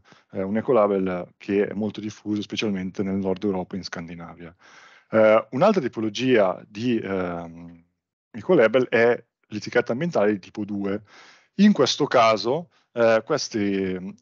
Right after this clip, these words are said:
questi sono prodotti, sono etichette che vengono prodotte direttamente dai produttori,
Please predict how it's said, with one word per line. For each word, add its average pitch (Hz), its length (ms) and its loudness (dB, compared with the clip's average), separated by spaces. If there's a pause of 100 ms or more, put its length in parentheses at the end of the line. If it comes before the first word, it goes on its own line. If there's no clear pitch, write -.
questi 143 260 -4
sono 135 300 -2
prodotti, 143 720 0
sono 131 240 -4
etichette 127 340 0
che 127 60 2
vengono 117 240 -4
prodotte 123 300 -2
direttamente 120 420 -2
dai 113 100 4
produttori, 104 720 0